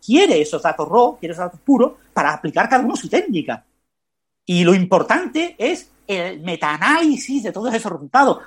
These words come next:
cuando se combinen todas esas técnicas. Entonces ya veremos si esta señal es una señal que está a una sigma o no está ni siquiera a una sigma, o está a dos sigmas. Porque este tipo de señales que en, se ven pero no se ven,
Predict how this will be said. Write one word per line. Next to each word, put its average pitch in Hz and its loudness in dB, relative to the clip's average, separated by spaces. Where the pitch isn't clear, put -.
cuando 156 -4
se - -4
combinen 175 0
todas 165 -2
esas 160 -14
técnicas. 127 -6
Entonces 175 -2
ya 277 4
veremos 294 4
si - -4
esta 254 0
señal 240 0
es 180 -6
una 214 -6
señal 226 0
que - -12
está - -4
a - 0
una 175 -2
sigma 285 0
o 127 -12
no 165 2
está 294 2
ni 175 2
siquiera 151 2
a - 4
una 139 -2
sigma, 147 -6
o 196 2
está 170 0
a 165 4
dos 160 -2
sigmas. 175 -2
Porque - -4
este - 0
tipo 294 4
de 311 6
señales 269 2
que 170 2
en, 180 -8
se - -2
ven 262 4
pero 269 2
no 285 -2
se 262 -2
ven, 277 2